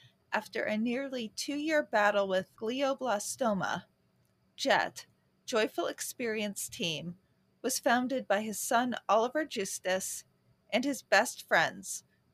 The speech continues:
River Attard, Leo Gerstein, Jack Gorenstein, and Felix Ward. JET seeks to create joyful experiences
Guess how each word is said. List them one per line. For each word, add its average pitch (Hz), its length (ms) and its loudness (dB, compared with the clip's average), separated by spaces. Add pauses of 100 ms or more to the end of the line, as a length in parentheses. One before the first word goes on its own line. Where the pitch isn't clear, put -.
(140)
River 208 360 2
Attard, 202 680 4 (320)
Leo 233 300 2
Gerstein, 208 880 -4 (380)
Jack 285 280 6 (100)
Gorenstein, 185 840 -2 (260)
and 196 160 -4
Felix 185 640 -2
Ward. 127 420 0 (1300)
JET - 300 -4
seeks - 400 -10
to 220 100 -16
create 185 440 -12
joyful 226 500 -8
experiences 160 1040 -10